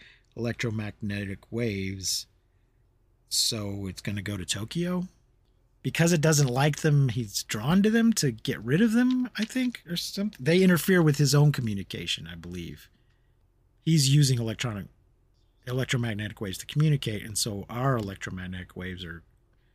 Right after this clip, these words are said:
gonna interfere, so that's why they get shut down, I guess. Anyway, this leads them to conclude that he's gonna go to Tokyo, 'cause that's where the most electronic waves are.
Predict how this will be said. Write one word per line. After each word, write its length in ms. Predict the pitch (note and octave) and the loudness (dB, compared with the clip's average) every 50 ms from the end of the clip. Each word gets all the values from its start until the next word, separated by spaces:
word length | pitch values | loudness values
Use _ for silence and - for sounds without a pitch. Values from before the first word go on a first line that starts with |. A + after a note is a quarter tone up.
| _ _ _ | _ _ _
gonna 160 | - - F#2+ | -12 -10 -10
interfere, 540 | E2 G2 F#2+ F2 - - - D#3 C#3 B2 A2+ | -8 -8 -10 -10 -12 -4 0 0 2 2 0
so 300 | G#2 - - G2 F2 F2 - - _ | -2 -4 -4 -4 -6 -10 -12 -16 _
that's 260 | - F#2+ - - - | -14 -10 -10 -10 -10
why 260 | - F#2+ F2+ F2 E2+ - | -10 -12 -12 -12 -12 -12
they 100 | - F2+ | -12 -12
get 180 | D#2 - D2 | -12 -12 -10
shut 280 | - - - A2+ - - | -6 -6 -6 -6 -8 -10
down, 460 | - G2 G2 G#2+ A#2 C3 C3+ C3 B2+ B2+ _ _ _ _ - | -10 -10 -10 -8 -8 -6 -6 -8 -8 -12 _ _ _ _ -20
I 40 | B2 | -12
guess. 420 | - C#3 C#3 C3+ - - - - _ _ _ _ _ _ _ _ _ - | -8 -8 -8 -6 -8 -10 -12 -14 _ _ _ _ _ _ _ _ _ -2
Anyway, 320 | D3 C#3+ C#3 A#2+ A2+ G#2+ | 0 2 2 2 0 2
this 200 | A2+ E3 D#3 - | 2 2 2 4
leads 260 | D#3+ D#3 D3 C3 A2+ | 4 4 4 4 2
them 140 | A#2+ B2 B2 | -2 -2 -2
to 60 | A#2 A2 | -2 -4
conclude 440 | - - A2+ G2+ - B2+ A#2 A2 | -6 -8 -8 -6 -4 -4 -4 -4
that 140 | G2 G#2+ G2 | -4 -6 -6
he's 140 | G2+ G#2+ G2 | -6 -6 -6
gonna 220 | - - A2 G#2 | -6 -6 -8 -6
go 160 | F#2+ F2+ G2+ F#2+ | -6 -8 -8 -8
to 80 | F2 | -8
Tokyo, 480 | F2 - - A2 F#2 - - G2+ F2+ E2+ | -4 -4 -4 -4 -6 -8 -10 -10 -10 -10
'cause 160 | - - E2+ | -12 -12 -12
that's 240 | F2+ F2+ F2 - - | -12 -10 -10 -10 -10
where 100 | G2 F2 | -10 -12
the 60 | E2 | -10
most 560 | E2 E2 F2 F2 E2 - - - - - - - - - - _ - - - - _ _ _ _ - _ _ - - - F2+ | -12 -12 -12 -10 -8 -6 -6 -6 -4 -6 -8 -8 -12 -18 -18 _ -20 -20 -20 -20 _ _ _ _ -20 _ _ -14 -12 -10 -10
electronic 540 | E2 E2+ F2 - - - C3 A2+ F#2+ F#2 - - - - - | -10 -12 -6 -6 -2 -2 -2 -2 -4 -6 -6 -8 -8 -6 -6
waves 340 | F2 F2 F2 E2+ - - - - | -8 -6 -6 -4 -6 -6 -6 -6
are. 260 | - F2+ E2 D#2 D2+ | -10 -10 -8 -6 -8